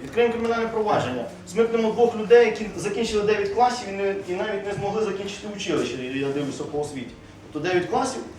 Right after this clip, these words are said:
і людина звідси не вказує, це базова середня освіта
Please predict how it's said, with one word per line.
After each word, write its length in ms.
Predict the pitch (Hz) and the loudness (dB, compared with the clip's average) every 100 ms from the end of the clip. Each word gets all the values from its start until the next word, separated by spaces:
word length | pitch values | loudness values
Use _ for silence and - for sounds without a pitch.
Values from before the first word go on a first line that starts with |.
| - - 147 143 | -8 -6 -4 -2
і 340 | 147 156 151 147 | 2 4 4 2
людина 340 | 143 156 196 | -2 -2 -2
звідси 260 | 170 185 175 | -4 -4 -6
не 60 | |
вказує, 380 | 147 147 - - | -4 0 0 0
це 100 | - | -6
базова 460 | 127 180 165 151 139 | 2 2 2 -2 -4
середня 400 | - 147 147 143 | -2 0 0 -2
освіта 340 | - 120 107 | -8 -10 -10